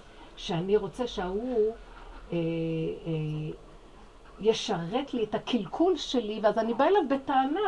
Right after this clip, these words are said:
ואני מצדיק את זה שאני, ככה זה צריך להיות. סליחה, את יכולה להביא לכל ילד שנולד מתנה? זה גם הפך להיות בלגן. כי, אה, אנחנו רוצים את הגדלות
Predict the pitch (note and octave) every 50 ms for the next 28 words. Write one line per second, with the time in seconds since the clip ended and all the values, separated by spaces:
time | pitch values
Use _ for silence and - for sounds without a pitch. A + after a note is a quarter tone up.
0 | D4 B3 A#3+ A#3+ B3 B3 A#3+ - - A3+ G3+ D4 E4+ E4+ - A4 G#4+ - G#4+ G#4+
1 | F4+ - - - E4 D#4+ D4+ D4 D4 D4+ C#4+ - - G#4 - - G#4+ G#4 B4 A#4+
2 | - - - - - G3+ F#3 - - - - - - - - A#3+ G#3+ G3+ - G3+
3 | F3+ F3+ E3 - G#3 G3 - G#3 G#3+ A#3+ C4 A#3+ G#3 G#3 G3+ G3+ - - A3+ G#3+
4 | G#3 G3+ G3 G3 F#3+ - - G3 F3 F3 E3+ F3 F3+ E3 D#3+ E3+ E3 D#3 - F3
5 | D#3+ D#3+ F3+ G3 B3+ - - - - - - - - - - - G3+ F#3 G#3+ A#3
6 | C4+ C4+ B3+ - A#3 - - A#3 G#3+ G3+ A3 G#3+ F#3+ F3+ F#3 F#3 - - - -
7 | - - - - - - - - G5 - - - - F#3 F3+ F3+ F3+ E3+ D#3+ G3
8 | E3+ D3 C#3 C#3+ - - - C3+ B2+ - - - - - - - - C4+ A3+ -
9 | - - - - - - - - - - - - - - - - - - - -
10 | - - - - - - - - E3 D#3+ D#3+ D#3+ D#3+ E3 D#3+ D#3 D3+ D#3 D#3 D#3
11 | E3 - - D#3+ E3 F3 G#3 B3+ B3+ - - A3 G3+ F#3+ F#3+ F#3 F#3+ F#3+ E3+ E3+
12 | D#3 - - G#3 F#3+ - G3+ E3 D#3 E3 D3+ E3+ D#3+ -